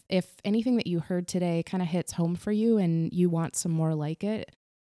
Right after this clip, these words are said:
go ahead and visit my link at w w w dot linktree dot com backslash coach annaliese. That's A N N A L I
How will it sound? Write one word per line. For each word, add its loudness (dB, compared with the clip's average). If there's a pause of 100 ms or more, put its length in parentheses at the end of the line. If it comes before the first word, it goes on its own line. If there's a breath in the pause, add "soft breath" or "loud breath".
(280)
go 8
ahead 4
and 8
visit 4
my 2
link -2
at -2
w 0
w 0
w 2
dot -2
linktree 0
dot -2
com 0
backslash -2
coach -2
annaliese. 0
That's -10
A -2
N -2
N 0
A 0
L -2
I -4